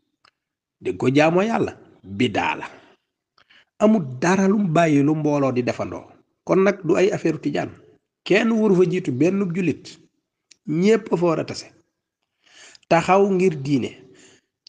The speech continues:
Taxaw ngir sa ngëm-ngëm. Taxaw ngir tasawuf gi ñuy fawee. Taxaw ngir, ngir, ngir sa tarixa. Boo mën a bokk, foo mën a bokk, yaa ngi da-, yaa ngi dajaloo di waxandoo baat boo xam ne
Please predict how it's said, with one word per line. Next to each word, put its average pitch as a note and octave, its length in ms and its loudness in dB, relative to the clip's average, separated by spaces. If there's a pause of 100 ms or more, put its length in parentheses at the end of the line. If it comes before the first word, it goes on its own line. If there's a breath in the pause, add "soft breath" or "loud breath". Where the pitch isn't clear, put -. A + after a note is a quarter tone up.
Taxaw F#3 340 4 (100)
ngir D#3+ 400 4
sa - 160 2
ngëm-ngëm. D#3+ 840 2
Taxaw F#3+ 340 0
ngir F#3 400 0
tasawuf E3+ 480 2
gi D3 100 -4
ñuy F#3 140 2
fawee. C3 460 0 (140)
Taxaw F#3+ 420 2
ngir, F3+ 240 2 (240)
ngir, D3 440 0
ngir D3 340 0
sa F#3+ 180 -2
tarixa. E3+ 500 0
Boo E3+ 220 2
mën A#3+ 140 2
a A#2+ 60 0
bokk, G#2 260 -2
foo F#3 160 0
mën A3+ 140 -2
a A#3+ 40 -4
bokk, A3+ 240 0
yaa F3 180 2
ngi D#3+ 100 0
da-, D#3+ 200 0
yaa E3+ 180 2
ngi E3+ 80 0
dajaloo D#3 320 0
di D#3 120 0
waxandoo D#3 380 -2
baat D3+ 260 0
boo C#3+ 180 -2
xam A#2+ 200 -6
ne E3 120 -4